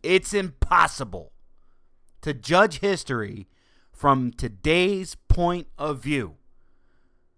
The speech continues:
because we have no idea.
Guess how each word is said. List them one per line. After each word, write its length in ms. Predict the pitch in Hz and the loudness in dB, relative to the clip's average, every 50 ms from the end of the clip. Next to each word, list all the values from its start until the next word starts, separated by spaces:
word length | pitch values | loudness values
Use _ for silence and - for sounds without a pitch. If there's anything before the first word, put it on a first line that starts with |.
| _ _ _ _ _ _ _ _ _ _ _ _ _ _ _ _ _ | _ _ _ _ _ _ _ _ _ _ _ _ _ _ _ _ _
because 440 | - 123 113 - - 143 135 120 101 | -8 -8 -6 -2 0 0 0 0 -4
we 200 | 117 139 147 147 | -6 -6 -6 -6
have 360 | 139 135 131 127 123 101 82 | -4 -4 -4 -4 -4 -6 -8
no 440 | 92 90 98 120 170 220 277 311 320 | -14 -14 -8 -2 2 4 4 6 6
idea. 720 | 269 226 202 165 143 135 147 143 131 117 98 82 76 - | 6 6 4 2 -2 -6 -8 -6 -4 -4 -6 -6 -8 -12